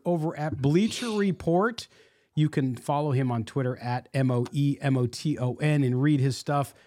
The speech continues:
not just on the Raiders, but the all, all of the N F L. Also catch him live. I think the next two Mondays you're doing Bleacher Report live reports, aren't you?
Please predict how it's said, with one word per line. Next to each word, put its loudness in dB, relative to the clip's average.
not 0
just -4
on 2
the 4
Raiders, 4
but -2
the 0
all, -2
all 2
of -2
the -2
N 0
F -2
L. 0
Also -2
catch -6
him 0
live. 2
I 0
think 0
the 0
next -2
two 0
Mondays 4
you're 0
doing 2
Bleacher 0
Report -2
live -2
reports, -6
aren't -4
you? -6